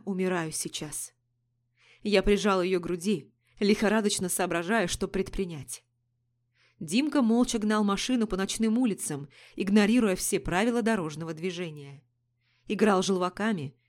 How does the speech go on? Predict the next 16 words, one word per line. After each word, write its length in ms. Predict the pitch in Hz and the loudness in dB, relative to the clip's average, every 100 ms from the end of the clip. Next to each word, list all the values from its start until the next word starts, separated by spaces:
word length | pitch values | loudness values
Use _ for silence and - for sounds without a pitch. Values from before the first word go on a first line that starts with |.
| - | -4
и 100 | 208 | 0
сжимал 400 | 180 214 208 196 | 2 2 2 2
руль 220 | 226 160 | 2 0
так, 280 | - 254 - | 0 -2 -2
что 200 | - 180 | -4 -4
костяшки 500 | 180 - 240 - 190 | -4 -2 -4 -4 -6
его 220 | 156 160 | -4 -4
пальцев 420 | - 254 - 147 | -2 -2 -2 -8
побелели. 680 | - 202 247 226 147 135 - _ _ _ _ _ _ _ _ _ _ _ _ _ _ _ _ _ | -4 -2 0 0 -4 -8 -18 _ _ _ _ _ _ _ _ _ _ _ _ _ _ _ _ _
"Все 260 | - - 196 | -8 -4 -2
будет 300 | 202 247 220 | 0 0 -2
хорошо", 560 | - 220 214 - 165 - _ _ _ _ _ _ _ _ _ _ _ _ _ - | -2 -2 -2 -4 -8 -16 _ _ _ _ _ _ _ _ _ _ _ _ _ -2
прошептала 500 | 175 175 - 170 214 | -2 -4 -4 -2 0
я 160 | 220 220 | 0 0
скорее 380 | - 214 170 | -2 -4 -4
себе. 460 | 160 - 185 160 | -6 -6 -6 -8